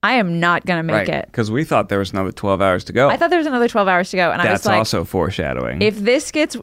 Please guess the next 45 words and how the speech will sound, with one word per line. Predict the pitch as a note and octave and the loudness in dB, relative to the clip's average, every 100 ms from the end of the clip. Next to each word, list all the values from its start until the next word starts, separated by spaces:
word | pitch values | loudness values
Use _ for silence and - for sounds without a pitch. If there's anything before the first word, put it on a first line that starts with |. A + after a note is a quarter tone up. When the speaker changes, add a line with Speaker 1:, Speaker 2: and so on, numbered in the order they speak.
| - | -2
Speaker 1:
if | A3+ G#3+ | 0 2
this | A3+ - | 0 2
gets | C4 B3+ | 0 2
way | A3 G3 | 2 2
worse, | F#3+ F#3 F#3+ C#4+ - - - _ - | 2 2 2 0 -4 -14 -18 _ -4
I'm | F#3 F3+ | -2 0
gonna | G3 F#3+ | 0 0
need | F#3 F3 | -2 -4
an | E3 | -6
epidural." | D#3+ D3+ E3+ D#3 - G#3 G#3 _ - | -6 -4 -4 -2 -4 -6 -10 _ -8
Speaker 2:
Mm-hmm. | F#2+ - F#2 | -4 -2 0
Speaker 1:
Because | F2+ G3+ G3+ | 2 2 2
I | F#3+ | 0
thought | G3+ G3+ - | 0 -2 0
that | F3+ - - | -4 -4 -6
we | F#3+ | -6
still | - F3+ | -4 -2
had, | F3+ E3 | -2 -4
like, | D#3+ D#3+ - - | -6 -8 -10 -8
eight | F3 | -8
to | G3 | -8
twelve | - D#3 | -8 -6
hours | - - F3 | -6 -6 -6
left | F3+ - | -8 -10
to | G3 | -6
go. | G3+ A3+ - - - - - _ - | -2 0 -2 -8 -14 -20 -20 _ -6
Speaker 2:
So | G2 | -2
they're | G2+ | -2
preparing | - - A2 A2+ D3 | -2 -4 0 2 4
the | D#3 | 4
epidural. | C3 B2+ A2+ F#2 F#2+ A2 - - _ - | 2 0 -2 0 -2 -4 -8 -20 _ -4
You | G#2 D3 | 0 2
go | E3+ D#3 | 4 4
into | A#2+ C#3 D3+ | 2 2 0
the | C#3 | 0
bathroom | A2 G#2 - G#2 | 0 0 0 0
to | G2+ | 2
have | G2+ G#2 | 0 -2
a | |
pee-pee. | A2 B2+ C#3 C3+ D2 E2 - _ _ _ _ _ | -4 -2 -2 -2 -4 -6 -8 _ _ _ _ _
While | G2+ A#2 F3+ | 0 2 4
you're | E3 | 4
in | B2 | 4
the | |
bathroom | A#2 C3+ D3 B2 G2+ G2+ | 2 2 0 0 0 0